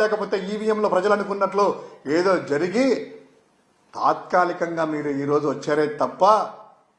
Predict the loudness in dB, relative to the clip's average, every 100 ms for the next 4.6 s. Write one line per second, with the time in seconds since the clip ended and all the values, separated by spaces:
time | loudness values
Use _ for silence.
0 | _ _ _ _ 0 2 2 2 0 2
1 | 4 4 2 -6 -20 -20 _ -6 -6 -2
2 | 0 0 2 2 2 2 0 -2 2 0
3 | 0 2 4 4 -2 -4 -16 -20 _ -14
4 | -10 -6 0 2 2